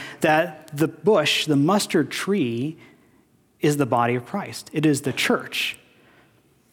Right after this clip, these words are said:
I'm not necessarily talking about bigger churches or more programming or more staff or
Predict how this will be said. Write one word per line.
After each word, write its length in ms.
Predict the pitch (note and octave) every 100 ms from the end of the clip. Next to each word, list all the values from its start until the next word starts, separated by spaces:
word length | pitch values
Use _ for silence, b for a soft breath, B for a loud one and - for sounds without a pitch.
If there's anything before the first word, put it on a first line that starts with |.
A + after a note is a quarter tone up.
| _ _ _ - _ _ _
I'm 100 | D#3
not 160 | F#3+ F3+
necessarily 460 | E3 F3 D#3 D3
talking 400 | D3 E3+ E3 F3
about 240 | D3 C3 A#2+
bigger 260 | F#3 F3
churches 560 | F3 F3+ E3 F3 E3+ D3+
or 60 |
more 180 | A#2 A#2+
programming 960 | A#2 - F#3+ F3+ F3 E3+ E3 E3 D#3+ C#3+
or 80 | G#2+
more 220 | G#2+ G#2+
staff 720 | - - E3+ E3+ D#3+ D#3 -
or 380 | E3 C3 A#2 A2